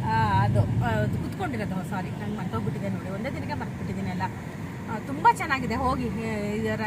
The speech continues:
ರಂಗನಾಥ ಸ್ವಾಮಿ ದೇವಸ್ಥಾನನ. ನಮ್ಮ ಮನೆಯವ್ರಿಗೆ ಅದೇ ಅಂದೆ, ನಮಗೆ ರೋಡಿಂದ ಒಂದೂವರೆ ಕಿಲೋಮೀಟರ್ ಅಷ್ಟೇನೆ.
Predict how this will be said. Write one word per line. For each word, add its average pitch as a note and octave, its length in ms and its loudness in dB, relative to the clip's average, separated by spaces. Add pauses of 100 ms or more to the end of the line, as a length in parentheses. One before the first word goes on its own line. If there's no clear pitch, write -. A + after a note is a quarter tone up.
ರಂಗನಾಥ A3+ 360 0
ಸ್ವಾಮಿ C4+ 260 -4
ದೇವಸ್ಥಾನನ. B3 440 -2 (440)
ನಮ್ಮ C#4+ 140 2
ಮನೆಯವ್ರಿಗೆ F#4 280 0
ಅದೇ D4 180 0
ಅಂದೆ, F#4 240 0
ನಮಗೆ G4 520 2
ರೋಡಿಂದ A4 560 4 (800)
ಒಂದೂವರೆ A#4+ 460 0
ಕಿಲೋಮೀಟರ್ G#4 400 0
ಅಷ್ಟೇನೆ. F4+ 520 -2